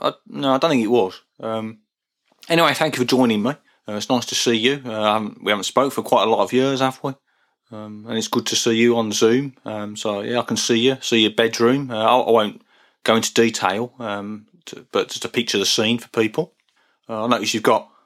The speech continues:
a poster of that, that tennis player scratching a bottom. Um, that's interesting.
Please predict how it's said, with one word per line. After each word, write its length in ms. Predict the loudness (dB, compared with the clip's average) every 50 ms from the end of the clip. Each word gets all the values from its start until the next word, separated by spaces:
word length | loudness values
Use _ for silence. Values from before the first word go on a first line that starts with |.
| _ _ _ _ -16
a 20 | -8
poster 460 | -4 0 0 0 0 0 2 2 2
of 80 | 4 4
that, 320 | 4 2 2 -2 -6 _
that 200 | -6 -6 -4 -4
tennis 320 | -4 0 0 2 2 0 -2
player 400 | -2 0 0 2 2 0 -2 -4
scratching 460 | -8 -6 -4 -4 -4 -4 -4 -4 -4
a 20 | -2
bottom. 520 | 0 0 0 0 -2 -8 -8 -8 -8 -10 _ _ _ _
Um, 380 | -18 -16 -16 -16 -20 -20 -20 _ _ _ _ _ _ -6
that's 160 | -6 -4 -2
interesting. 580 | -4 -6 -6 -6 -6 -8 -8 -8 -10 -12 -14 -16